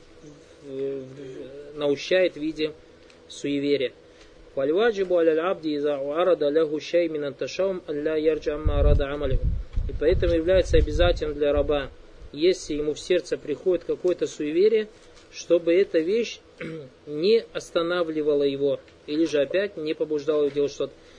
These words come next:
"Баль ю'аззим таваккуль аля Аллах", пускай он полагается на Аллаха, уповает на Аллаха, делает великим свое упование на Аллаха.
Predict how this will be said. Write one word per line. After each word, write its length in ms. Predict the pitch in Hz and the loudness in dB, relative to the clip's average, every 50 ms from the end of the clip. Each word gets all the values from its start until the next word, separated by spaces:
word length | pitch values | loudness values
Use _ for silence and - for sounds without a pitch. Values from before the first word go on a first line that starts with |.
| - - - - - | -20 -20 -20 -20 -18
"Баль 280 | 143 139 180 202 202 180 | -2 0 2 2 2 2
ю'аззим 540 | 180 175 170 160 185 185 - - 180 156 139 | 4 2 2 2 0 -2 -2 -4 -6 -6 -2
таваккуль 540 | - 160 151 165 170 165 - - 156 147 | -2 2 4 4 4 2 2 -2 0 2
аля 160 | 143 143 143 139 | 4 4 4 2
Аллах", 260 | 139 156 180 180 - | 2 2 0 0 0
пускай 340 | - 147 - - 190 180 170 | -2 -4 -2 2 2 4 4
он 60 | 151 | 2
полагается 680 | - 147 147 143 143 143 160 160 156 - - - 143 | 2 0 0 0 4 4 4 4 4 0 -2 -8 -8
на 140 | 139 135 135 | -6 -4 -2
Аллаха, 480 | 131 135 143 151 165 170 - 190 190 | 0 0 2 2 2 2 0 -2 -2
уповает 500 | 180 165 - - 139 - 165 165 - - | 0 0 0 2 4 4 6 6 6 4
на 100 | 143 139 | 2 -2
Аллаха, 380 | 135 139 156 170 175 - - 147 | 0 2 2 4 4 2 0 0
делает 340 | 131 131 156 180 175 - - | 0 2 4 4 4 4 2
великим 380 | 151 151 156 170 165 - 151 | 0 2 2 2 0 0 -4
свое 320 | 143 - - 147 147 151 151 | -4 -2 0 2 4 4 2
упование 400 | 143 - 139 143 151 151 143 139 | 2 2 0 0 0 0 -2 -2
на 80 | 135 | -2
Аллаха. 400 | 135 139 160 175 175 - 185 175 | 0 0 2 0 0 0 -2 -4